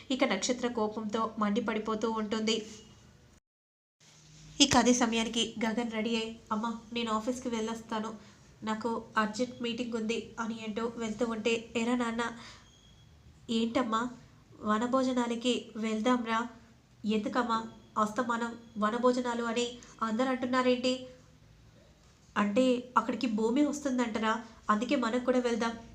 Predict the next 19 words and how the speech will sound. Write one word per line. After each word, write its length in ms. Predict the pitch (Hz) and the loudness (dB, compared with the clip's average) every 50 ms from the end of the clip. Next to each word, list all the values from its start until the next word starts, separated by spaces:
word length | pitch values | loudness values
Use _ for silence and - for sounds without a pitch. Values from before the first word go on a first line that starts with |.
| - - | -8 -2
"ఏంటమ్మా 400 | 226 233 247 254 247 311 277 262 | 2 4 4 4 4 2 0 0
నువ్వు 180 | 247 247 220 220 | 0 -2 -2 -2
అంటుంది?" 380 | 220 214 233 247 226 226 240 247 - - - | -2 0 0 0 0 0 -2 -2 -4 -6 -6
అని 180 | 220 214 233 233 | -4 -4 -4 -4
అంటూ 220 | 226 214 208 226 233 233 - 226 | -4 -4 -4 -4 -4 -4 -2 -2
ఆగిపోయి 540 | 214 220 214 254 247 - 233 233 226 233 226 226 - | -2 -2 -2 -4 -4 -4 -4 -2 -2 -2 -4 -4 -4
వెనుతిరిగి 520 | 226 247 277 294 - 262 247 220 240 233 220 226 - - | -2 -2 0 0 -2 -2 -2 -2 -2 -2 -4 -6 -8 -6
చూస్తూ 360 | - 214 226 233 233 - 262 | -4 -4 -2 -2 0 0 0
ఉంటాడు. 400 | 247 240 240 214 226 226 226 233 233 226 - - - - - - | 0 0 -2 -2 -2 0 0 0 -2 -2 -6 -10 -14 -16 -4 2
"అవునన్నయ్య, 520 | - 240 240 262 277 285 262 240 226 220 220 220 226 226 - - - - | 4 4 4 4 2 0 0 0 0 2 2 0 0 -4 -8 -14 -14 -4
భూమి 260 | - 240 269 285 320 311 | -2 0 2 2 2 2
ఎక్కడికి 320 | 277 220 - 269 262 - | 2 2 0 -2 -4 -2
వెళ్తుందో 400 | 269 262 247 247 262 254 233 269 269 | 0 0 2 2 0 0 0 0 2
తెలీదు, 400 | - 247 240 247 240 - 240 233 226 - - - - - - - - - - - - - - - - - | 2 2 2 2 2 2 0 -2 -4 -6 -12 -16 -16 -18 -18 -18 -18 -20 -20 -20 -20 -20 -20 -20 -8 -2
తను 200 | - 247 240 240 233 | 0 0 0 2 2
ఎక్కడికి 320 | 214 214 - 262 - - | 0 2 0 -2 -2 0
వెళ్తే 240 | 262 254 247 247 285 | 2 2 2 2 2
అక్కడికి 360 | 277 262 247 - 254 247 254 | 2 2 2 0 -2 0 0
వెళ్ళాలని 520 | 254 240 220 226 247 262 262 247 240 269 | 0 2 2 2 2 2 2 2 0 0